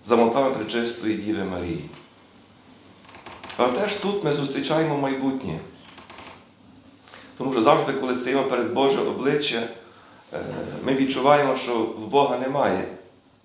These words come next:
часу, немає минулого, майбутнього, сучасного, є вічне тепер. І то в майбутньому ми хочемо бачити вільну, незалежну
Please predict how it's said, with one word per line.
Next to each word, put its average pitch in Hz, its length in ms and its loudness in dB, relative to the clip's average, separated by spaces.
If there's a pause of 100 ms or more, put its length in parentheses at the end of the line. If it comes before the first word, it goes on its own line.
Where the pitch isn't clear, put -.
(140)
часу, 85 460 -2 (100)
немає 104 440 -4 (440)
минулого, 107 540 -2
майбутнього, 101 580 -4
сучасного, 110 680 -2
є 107 120 0
вічне 117 460 -4 (100)
тепер. 87 460 -2 (1300)
І - 40 -6
то 156 140 2
в 143 80 2
майбутньому 131 760 0 (540)
ми 113 60 -10
хочемо 123 400 -4
бачити 113 540 2 (680)
вільну, 120 520 -2 (600)
незалежну 110 800 2